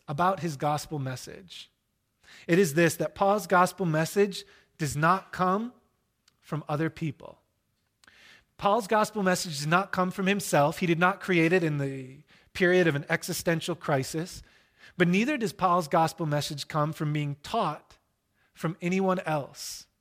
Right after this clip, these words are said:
And we see this in his post-conversion experience.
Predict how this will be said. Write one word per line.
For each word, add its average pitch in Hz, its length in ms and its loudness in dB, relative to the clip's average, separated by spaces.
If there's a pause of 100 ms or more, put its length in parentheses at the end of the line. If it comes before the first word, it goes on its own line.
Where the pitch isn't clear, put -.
(600)
And 160 80 -2
we 156 120 0
see 262 240 -2
this 151 260 -4
in 143 80 -2
his 135 140 -4
post-conversion 156 1040 -4
experience. - 920 -12